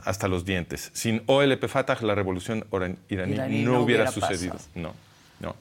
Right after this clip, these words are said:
Speaker 1: Fue, Mahmoud Abbas y Yasser Arafat fueron los primeros dignatarios invitados a Teherán a celebrar con Khomeini. Les mandó un avión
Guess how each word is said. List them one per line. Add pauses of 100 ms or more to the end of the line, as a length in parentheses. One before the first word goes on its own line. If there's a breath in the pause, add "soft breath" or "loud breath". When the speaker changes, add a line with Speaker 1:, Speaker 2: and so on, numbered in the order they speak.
(240 loud breath)
Speaker 1:
Fue,
Mahmoud
Abbas
y
Yasser
Arafat
fueron
los
primeros
dignatarios
invitados (340 loud breath)
a
Teherán
a
celebrar
con
Khomeini.
Les
mandó
un
avión